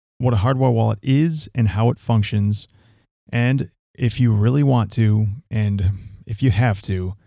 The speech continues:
sadly, how to sell some of your Bitcoin. Buying Bitcoin has become much easier in the last few years. There are many legitimate U S based exchanges that exist, and they're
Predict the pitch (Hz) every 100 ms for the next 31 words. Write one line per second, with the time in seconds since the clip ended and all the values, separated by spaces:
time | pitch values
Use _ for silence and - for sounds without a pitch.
0 | _ _ _ _ _ _ _ - - 127
1 | 131 135 135 120 104 - _ - 107 117
2 | 113 - 113 104 104 95 - _ _ _
3 | - - 104 104 110 101 - 92 87 -
4 | - - - - _ _ _ _ _ _
5 | - 135 220 190 185 147 147 120 110 107
6 | 120 110 101 104 131 - - 127 123 107
7 | 107 101 104 107 107 104 - 107 104 92
8 | 92 98 - - _ _ _ _ _ _
9 | _ - 127 120 110 110 135 151 151 147
10 | - 120 113 123 120 117 107 120 107 -
11 | 110 101 98 - 139 147 147 147 123 107
12 | 101 104 139 135 - - _ - 117 120
13 | 120